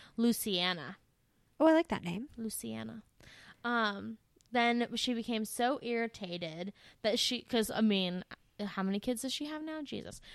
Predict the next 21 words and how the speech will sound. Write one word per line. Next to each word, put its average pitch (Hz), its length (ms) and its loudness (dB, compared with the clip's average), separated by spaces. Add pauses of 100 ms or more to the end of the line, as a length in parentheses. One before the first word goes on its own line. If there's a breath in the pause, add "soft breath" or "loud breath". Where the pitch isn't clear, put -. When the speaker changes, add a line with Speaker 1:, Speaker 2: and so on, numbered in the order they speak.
(160 soft breath)
Speaker 1:
Um, 233 600 2
that 233 180 2
she 240 160 0
would 214 240 0
beat 233 200 -6
the 240 80 -6
kids 214 420 -2
without 196 340 -2
cause. 202 540 -2 (120)
She - 120 -8
would 214 60 -6
just 214 100 -4
start 247 180 -4
beating 220 260 0
them. 214 260 -2 (140)
<sighs> - 60 -8 (840 loud breath)
Um, 214 640 4
they 226 140 4
suspect 220 500 0
that, 202 320 4
um, 185 380 0